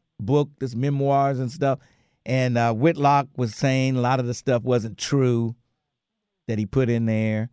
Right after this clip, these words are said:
and Stephen A. Smith got mad, and, uh, <laughs> you know, so, yes. Uh, yeah.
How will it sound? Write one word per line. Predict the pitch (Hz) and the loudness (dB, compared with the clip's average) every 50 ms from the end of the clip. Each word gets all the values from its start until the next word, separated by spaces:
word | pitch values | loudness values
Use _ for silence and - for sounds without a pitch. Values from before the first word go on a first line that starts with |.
| _ _ _ _ _ _ _ _ _ _ _ - | _ _ _ _ _ _ _ _ _ _ _ -10
and | - 110 101 98 92 | -8 -6 -6 -6 -6
Stephen | - - - 120 117 107 110 | -6 -4 -2 -2 0 0 0
A. | 110 107 104 | -2 -2 -4
Smith | - - 113 113 107 - | -4 -4 -4 -4 -4 -2
got | - 110 104 107 | -4 -4 -4 -4
mad, | 85 92 101 98 101 101 101 98 98 98 95 - _ _ _ _ _ _ _ _ _ | -4 -6 -4 -4 -4 -2 -4 -4 -4 -4 -6 -10 _ _ _ _ _ _ _ _ _
and, | 160 151 98 95 95 95 92 90 | -8 -6 -4 -4 -4 -4 -4 -4
uh, | 95 92 90 87 90 - - 123 - - - | -2 -2 -4 -4 -6 -4 -4 -6 -6 -4 -2
<laughs> | 156 147 143 - - - - - - - - - - | -2 -2 -2 -2 -4 -6 -6 -6 -6 -8 -10 -10 -8
you | - - 143 - - | -8 -8 -8 -8 -10
know, | - - - - - - - _ _ _ _ _ _ _ _ _ _ 214 - - _ | -12 -12 -12 -12 -16 -18 -18 _ _ _ _ _ _ _ _ _ _ -16 -16 -16 _
so, | - - - 151 - - - - - - - - _ _ _ _ _ - - - - - - | -14 -10 -8 -6 -6 -6 -8 -10 -12 -12 -14 -20 _ _ _ _ _ -20 -20 -20 -20 -10 -8
yes. | 123 139 135 - - - - - - - - - - _ _ _ _ _ _ _ _ _ - | -6 -4 -2 -2 -4 -4 -8 -12 -14 -16 -18 -20 -20 _ _ _ _ _ _ _ _ _ -20
Uh, | - - - - - - - - - - | -20 -20 -20 -20 -20 -20 -20 -18 -10 -8
yeah. | - 120 123 120 113 107 101 95 92 92 92 - | -4 -4 -2 -2 -2 -2 -4 -4 -6 -8 -10 -14